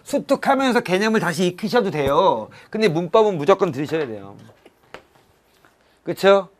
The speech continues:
개념 강의 들으셔야 되고, 그다음 독서도 자기의 원리가 없다면, 자기의 읽기 방식이 없다면 들으셔야죠. 근데 읽기 방식이 있다? 그럼 그걸로 연습하시면 돼요. 알았죠? 이건 선택이에요. 알았죠?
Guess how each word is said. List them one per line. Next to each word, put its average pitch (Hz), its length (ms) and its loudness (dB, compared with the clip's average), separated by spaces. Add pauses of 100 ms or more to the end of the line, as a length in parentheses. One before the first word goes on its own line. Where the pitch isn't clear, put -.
(140)
개념 175 200 0
강의 185 140 -4
들으셔야 180 280 0
되고, 156 320 0 (180)
그다음 196 200 0
독서도 208 680 4 (180)
자기의 214 540 6
원리가 202 600 4
없다면, 151 640 0
자기의 196 440 -4
읽기 175 280 -4
방식이 160 460 -12
없다면 139 560 -2 (1120)
들으셔야죠. 143 520 -10 (560)
근데 196 160 -2
읽기 254 160 -4
방식이 240 300 2
있다? 180 380 4 (220)
그럼 202 100 -18
그걸로 214 300 0
연습하시면 170 500 -10
돼요. 113 140 -6
알았죠? 117 380 -10 (520)
이건 151 120 -6
선택이에요. 165 420 0
알았죠? 127 280 -2